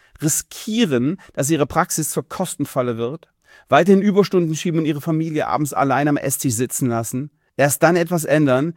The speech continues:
wenn Sie Ihren angestellten Zahnarzt kündigen müssen? Für alle diese Probleme gibt es eine simple Lösung. Vermeiden Sie einfach die fünf Fehler aus diesem Video, aus diesem Podcast. Wie das konkret für Ihre Praxis funktioniert,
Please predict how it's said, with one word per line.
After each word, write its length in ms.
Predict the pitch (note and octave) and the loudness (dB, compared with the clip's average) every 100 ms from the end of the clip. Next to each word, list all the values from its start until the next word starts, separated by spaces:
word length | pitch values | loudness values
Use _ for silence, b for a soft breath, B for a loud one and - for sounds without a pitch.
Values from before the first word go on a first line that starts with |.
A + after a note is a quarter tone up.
| b | b
wenn 120 | C#3 | 0
Sie 100 | C#3 | 2
Ihren 120 | C#3+ C#3 | 0 0
angestellten 480 | D3 D#3 E3 C#3+ | 0 0 0 -2
Zahnarzt 460 | C#3 C#3 C3 C3 - | -2 0 0 -2 -4
kündigen 400 | D#3+ C#3+ B2+ A#2+ | -2 0 0 -2
müssen? 340 | A#2+ - C#3 - _ _ _ b b _ | -2 -4 -10 -14 _ _ _ b b _
Für 140 | - | 2
alle 180 | E3+ G#3 | 6 6
diese 160 | F3 F#3 | 4 0
Probleme 500 | F3 D3 C#3 C#3+ C#3 | -2 0 2 2 0
gibt 140 | - | -2
es 80 | C#3 | -2
eine 160 | C#3+ | 0
simple 320 | A#2 A2 G2+ A#2 | 2 0 0 -2
Lösung. 480 | G2 F2+ E2+ E2 - _ | -2 -4 -6 -12 -16 _
Vermeiden 420 | - C3+ C3 A#2+ B2 | -2 4 6 6 2
Sie 100 | A#2+ | 0
einfach 240 | A2+ B2 | -2 -8
die 140 | C3 | -8
fünf 240 | - C#3 C3 | -6 -6 -4
Fehler 400 | A#2+ G#2+ A2 B2 b b | -2 0 -2 -4 b b
aus 420 | - A2 A2+ - - _ | 2 4 4 -2 -14 _
diesem 520 | A#2 A#2+ A#2+ B2 A#2 - | -8 -2 4 6 6 4
Video, 440 | A2 B2+ B2+ C3+ | 0 4 6 6
aus 120 | A#2 - | 4 0
diesem 220 | A2+ A2+ | -2 -2
Podcast. 680 | - G#2 - D#2+ F2 - b b | -2 -2 -2 -4 -4 -10 b b
Wie 60 | A2+ | -4
das 160 | A2+ | -2
konkret 420 | - A#2+ - D#3 - | 0 -2 0 -2 0
für 80 | |
Ihre 180 | D3 B2+ | -2 -2
Praxis 300 | A#2+ A#2 - | -4 -8 -10
funktioniert, 640 | - B2 A2 A#2+ G2 F#2+ | -2 0 0 0 0 0